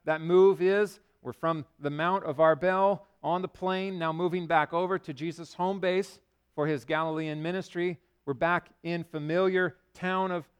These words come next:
of Capernaum. It says, "A, a, a centurion had a servant who was sick and at the point of death, and who was highly valued by him," by the centurion.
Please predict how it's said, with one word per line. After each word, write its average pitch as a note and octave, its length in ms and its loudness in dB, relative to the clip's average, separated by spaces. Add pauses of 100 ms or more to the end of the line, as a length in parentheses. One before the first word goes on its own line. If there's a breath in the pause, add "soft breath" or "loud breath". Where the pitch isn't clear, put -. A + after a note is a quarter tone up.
(100)
of D3+ 180 -2
Capernaum. E3 640 -6 (1120)
It C#3 60 -20
says, G3+ 260 0
"A, F3+ 60 0 (100)
a, E3+ 140 0 (340)
a D#3 60 -6
centurion D#3+ 1000 -8
had E3+ 160 -2
a D#3 60 -6
servant D#3 600 -6
who F3 120 -2
was E3 140 -6
sick F#3 340 -6 (580)
and D#3+ 100 -6
at E3+ 120 -4
the E3+ 60 -6
point A3 340 -6
of C#3 200 -6
death, F3 320 0 (880)
and D3+ 200 -8 (140)
who G#3 120 2
was F#3+ 180 0
highly A#3 500 -2
valued D#3 800 -4
by C#3+ 220 -2
him," C#3 280 -10 (240)
by D3+ 160 -6
the D3+ 80 -6
centurion. C#3+ 560 -12